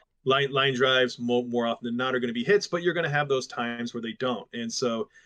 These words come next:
you know, if you're looking at a hitter, it's like, well, they're having h-, high line drive rates, but their babip is low.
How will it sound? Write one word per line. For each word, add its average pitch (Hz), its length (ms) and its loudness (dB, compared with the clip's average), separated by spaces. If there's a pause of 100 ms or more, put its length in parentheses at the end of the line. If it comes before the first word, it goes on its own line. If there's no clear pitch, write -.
(240)
you 143 120 0
know, 139 60 4
if 131 80 -2
you're 147 100 2
looking 170 220 2
at 135 120 2
a 120 40 -4
hitter, 131 260 2
it's 117 140 -4
like, 120 180 -2
well, 147 180 2
they're 139 120 2
having 139 240 0
h-, - 460 -14
high 131 260 -2
line 127 280 -2
drive 113 280 -2
rates, 110 320 -6
but - 200 -6
their 107 140 -2
babip 113 380 -4
is 107 180 -8
low. 120 340 0